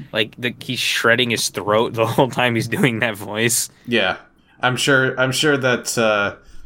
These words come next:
Speaker 2: that Matt Chapman didn't have any vocal training at this point.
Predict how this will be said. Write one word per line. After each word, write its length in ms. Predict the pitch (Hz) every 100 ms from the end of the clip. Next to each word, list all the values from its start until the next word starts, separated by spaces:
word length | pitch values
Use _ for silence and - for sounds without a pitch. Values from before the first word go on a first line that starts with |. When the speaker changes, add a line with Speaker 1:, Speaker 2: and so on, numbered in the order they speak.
| -
Speaker 2:
that 220 | - 113
Matt 240 | 110 107 -
Chapman 480 | 123 110 98 104 101
didn't 240 | 110 113
have 400 | 110 104 104 -
any 240 | 117 113
vocal 380 | 101 107 107 113
training 380 | - 117 113 113
at 100 | 113
this 160 | 113 -
point. 420 | - 120 117 -